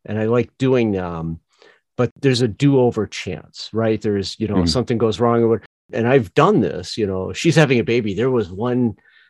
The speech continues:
Speaker 1: take we did, we must have done it thirty or forty times. And I remember just doing the take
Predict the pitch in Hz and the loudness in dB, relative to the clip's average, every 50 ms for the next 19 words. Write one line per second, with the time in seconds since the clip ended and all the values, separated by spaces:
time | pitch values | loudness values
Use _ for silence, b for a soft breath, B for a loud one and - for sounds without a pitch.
0 | b b _ - - 135 127 127 127 117 - - 104 117 120 127 123 101 - 110 | b b _ -8 -6 -4 -2 -2 -4 -4 -8 -8 -4 -4 -2 -2 -4 -4 -4 -2
1 | 107 107 107 104 104 101 101 98 92 92 85 - _ _ _ _ _ _ _ _ | -2 -2 -2 -2 -2 -4 -4 -6 -6 -10 -12 -16 _ _ _ _ _ _ _ _
2 | _ _ _ _ - _ - 131 160 165 151 143 135 - - 135 110 87 110 107 | _ _ _ _ -20 _ 2 4 6 6 6 6 4 0 -2 -4 -4 -2 -2 0
3 | 110 110 104 - - _ _ 127 120 117 120 117 120 110 104 101 - _ 110 107 | 0 0 -2 -4 -6 _ _ 2 4 4 4 4 2 0 0 -2 -4 _ -4 -4
4 | 104 104 101 95 87 - - 98 92 90 - 71 - - - - - _ b b | -4 -4 -6 -8 -10 -10 -10 -10 -10 -10 -10 -12 -14 -18 -20 -20 -20 _ b b
5 | b b b b b b b _ - 104 107 107 107 110 120 127 127 127 131 131 | b b b b b b b _ -8 -4 -2 -2 0 2 2 4 4 4 4 4
6 | 139 135 113 131 123 120 117 113 110 104 - - _ _ _ _ _ _ _ _ | 2 2 2 4 4 6 6 4 2 0 -4 -10 _ _ _ _ _ _ _ _
7 | - - - 117 101 131 135 135 143 143 135 120 110 - 110 101 92 | -14 -14 -14 -8 -4 0 2 4 4 4 2 0 -2 -4 -8 -10 -10